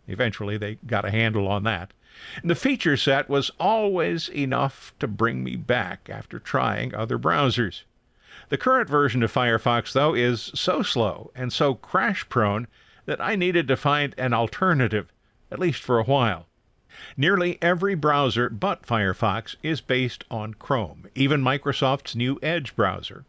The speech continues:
and Vivaldi. Chrome is Chrome, but each developer adds functions and features that are intended to appeal to users.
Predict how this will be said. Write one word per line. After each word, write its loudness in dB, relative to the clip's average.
and -6
Vivaldi. -2
Chrome 2
is 0
Chrome, -2
but 0
each -4
developer 2
adds 0
functions -2
and -10
features -2
that -2
are 0
intended -4
to -4
appeal 0
to -2
users. 0